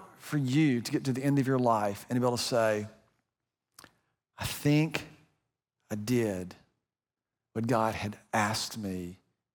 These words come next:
and created me to do. I think I became the kind of person that he intended for me to be. And my life was an expression of that." That's what we want. Sound good?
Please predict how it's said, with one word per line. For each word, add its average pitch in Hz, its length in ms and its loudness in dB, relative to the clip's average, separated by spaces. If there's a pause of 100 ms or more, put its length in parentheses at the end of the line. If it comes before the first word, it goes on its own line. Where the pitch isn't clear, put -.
(140)
and 113 80 -4
created 107 600 0
me 85 280 -14 (920)
to 113 100 -4
do. 98 440 -4
I - 100 -4
think 147 260 2
I 135 60 2
became 113 920 -4 (600)
the - 80 -20
kind 120 140 2
of 110 140 -8
person 104 760 -4 (340)
that - 80 -4
he 120 100 2
intended 107 720 -2
for - 160 -10
me 98 120 -2
to 92 100 -8
be. 82 300 -12 (1080)
And 117 400 0
my 117 100 4
life 113 540 2 (800)
was 113 140 0
an 117 60 -2
expression 101 520 -4
of 80 100 -14
that." 69 220 -14 (640)
That's 160 160 0
what 143 100 2
we 117 60 2
want. 104 180 -8 (1700)
Sound 147 260 2
good? 175 240 2